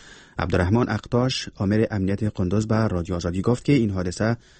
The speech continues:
حوالی ساعت نه صبح دیروز در ده کیلومتری شهر قندوز در امتداد راه قلعه زال رخ داده است. موتر این کارمندان نیز در این حادثه تخریب شده است، اما ذبیح الله مجاهد که خود را سخنگوی طالبان معرفی می‌کند، با متحد شدن مسئولیت این حمله گفت که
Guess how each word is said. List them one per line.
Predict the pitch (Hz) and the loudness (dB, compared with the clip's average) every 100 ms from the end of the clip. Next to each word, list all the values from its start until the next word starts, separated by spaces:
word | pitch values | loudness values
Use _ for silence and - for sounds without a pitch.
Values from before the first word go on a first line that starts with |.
| _ | _
حوالی | - 82 85 104 104 | -4 0 2 2 0
ساعت | - 87 90 | -2 -4 -2
نه | 92 90 87 | 0 0 -2
صبح | - 87 87 | -2 -2 -2
دیروز | 87 90 131 | 0 2 2
در | 127 117 | 2 0
ده | 107 | -2
کیلومتری | 87 90 87 87 107 101 | -6 -4 -4 -2 0 0
شهر | 117 110 | 0 0
قندوز | 107 101 92 110 117 - - - 95 | -2 -2 0 0 0 -8 -20 -8 -2
در | 82 | 0
امتداد | 82 - 95 101 | 0 0 0 2
راه | 95 98 | 0 0
قلعه | 98 87 87 82 | 0 -2 -2 -2
زال | 92 107 113 | 2 2 2
رخ | 127 | 0
داده | - 82 | 0 -2
است. | 82 82 - - - - 98 | -2 -4 -10 -20 -20 -6 0
موتر | 80 98 | 2 2
این | 104 101 | 2 0
کارمندان | 95 87 82 82 82 123 | 0 0 0 -2 2 4
نیز | 120 120 120 | 4 2 0
در | 95 | -2
این | 98 | 0
حادثه | 85 80 98 | -2 -2 -2
تخریب | 101 107 139 - | 0 0 0 0
شده | 85 | -2
است، | 80 80 - - - - | -2 -4 -10 -20 -20 -4
اما | 98 113 117 | 2 4 2
ذبیح | - 87 85 | 0 -2 -2
الله | 82 92 | -2 -2
مجاهد | 92 87 82 90 131 | -2 -2 -2 -2 -2
که | 127 | -2
خود | 120 117 | 0 2
را | 120 | 2
سخنگوی | - 95 82 101 | 0 -2 2 2
طالبان | 98 90 82 95 104 | 2 -2 0 2 2
معرفی | 87 85 82 | 2 -2 -2
می‌کند، | 85 82 85 90 113 - - - - | -2 -2 -2 0 0 -4 -20 -20 0
با | 92 101 | 2 4
متحد | 95 85 85 82 | 2 0 -2 -4
شدن | - 90 98 | -2 0 2
مسئولیت | 95 82 - 90 - | 2 -2 -2 -2 0
این | 101 | 0
حمله | 90 92 87 | 2 2 2
گفت | 98 120 | 0 0
که | 131 | 2